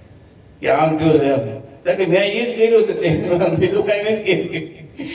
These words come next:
હું ઈ તો ઈ જ બેઠો હતો." એમ જગતમાં આવું જ સાચું હાલે છે, કોઈને જોખવું જ નથી, સમજ્યા? જે ખાલી થઈ ગયા એના કામ થઈ ગયા. હે? આ તો ખાલી થવાની વાત છે,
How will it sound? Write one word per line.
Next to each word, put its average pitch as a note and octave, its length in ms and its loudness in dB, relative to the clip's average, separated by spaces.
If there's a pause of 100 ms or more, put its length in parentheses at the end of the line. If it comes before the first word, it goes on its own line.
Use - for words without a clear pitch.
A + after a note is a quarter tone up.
(120)
હું - 160 2
ઈ G3 120 2
તો G#3+ 100 2
ઈ G#3+ 60 0
જ A3+ 260 2
બેઠો G#3+ 200 4
હતો." F3 320 -6 (1200)
એમ F3 140 -2
જગતમાં G#3+ 420 2
આવું A3+ 260 4
જ G3+ 40 -4
સાચું G3 300 0
હાલે E3+ 160 2
છે, D3+ 280 -6 (920)
કોઈને F3+ 220 2
જોખવું F#3+ 500 2
જ F#3+ 40 -2
નથી, D#3+ 400 0 (840)
સમજ્યા? D#3 320 -2 (320)
જે E3 120 2
ખાલી E3+ 440 0
થઈ A3+ 220 2
ગયા G#3+ 120 4
એના - 220 -2
કામ G3+ 260 -2
થઈ D3+ 140 2
ગયા. C#3 200 -6 (1500)
હે? - 240 -4 (560)
આ - 60 -10
તો G3+ 120 -2
ખાલી E3 340 -2
થવાની F#3+ 420 0
વાત D#3+ 340 0
છે, C#3 240 -2